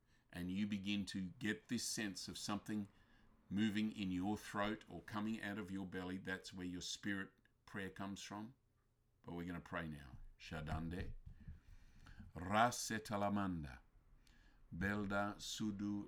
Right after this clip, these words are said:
shede gase gurdu. And you've got to get past the embarrassment, past the awkwardness, past the, "this feels weird," 'cause it does. Shedele beredende. Repestelda rusutakaya.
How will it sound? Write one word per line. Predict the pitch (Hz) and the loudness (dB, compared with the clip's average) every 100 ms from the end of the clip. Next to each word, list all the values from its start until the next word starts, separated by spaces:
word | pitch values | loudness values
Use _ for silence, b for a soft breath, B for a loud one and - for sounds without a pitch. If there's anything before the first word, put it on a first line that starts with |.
| - | -6
shede | - - 95 90 90 90 - B B B - 85 | -6 -4 -4 -4 -4 -4 -8 B B B -12 0
gase | 92 92 - 90 87 - 92 82 | 2 2 -2 -4 -4 -8 -10 -4
gurdu. | 92 87 80 78 71 - - - - b b b | -2 0 -2 -4 -8 -14 -20 -20 -20 b b b
And | - 87 | -2 -2
you've | 87 | 0
got | 98 98 | 0 2
to | |
get | 92 95 - | 0 -4 -4
past | 101 113 131 - | 0 2 2 -2
the | 139 | -2
embarrassment, | 123 101 98 95 - 95 - - | 2 4 4 2 -2 -4 -6 -6
past | 90 95 107 | 0 0 0
the | - - | -2 -4
awkwardness, | - 113 113 101 98 98 - - b b b - | -2 -2 -2 -2 -2 -4 -10 -16 b b b -4
past | 101 104 110 113 | 0 2 0 -4
the, | 107 - | -6 -4
"this | 95 - - - - | -4 -2 -4 -8 -4
feels | 98 98 95 | 0 0 0
weird," | 90 87 92 - | 0 0 0 -4
'cause | 90 90 | -6 -6
it | 98 | -6
does. | - 90 90 - - - - b b b | -4 -6 -6 -8 -10 -16 -20 b b b
Shedele | - - 85 92 113 117 113 | -14 -8 -2 4 6 6 4
beredende. | 104 98 90 92 123 139 135 131 131 - _ - _ b b b b 90 | 2 0 0 0 4 6 6 4 2 -4 _ -20 _ b b b b 0
Repestelda | 104 151 165 - 147 139 - 131 123 107 101 90 113 | 8 8 8 8 6 6 2 4 4 4 4 2 0
rusutakaya. | 117 - - 98 90 90 78 - 87 76 71 | 0 0 -4 -4 -4 -6 -6 -2 -2 0 -6